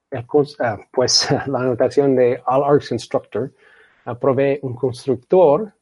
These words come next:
ah, con todos los argumentos, ah, uno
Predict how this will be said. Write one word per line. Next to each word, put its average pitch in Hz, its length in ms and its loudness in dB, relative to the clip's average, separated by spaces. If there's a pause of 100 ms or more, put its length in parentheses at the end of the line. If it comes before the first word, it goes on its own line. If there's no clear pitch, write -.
(180)
ah, 123 180 -14 (100)
con 135 300 -6 (180)
todos 151 680 -4 (240)
los 127 160 -4
argumentos, 139 840 -4
ah, 123 300 -10 (1300)
uno 160 380 0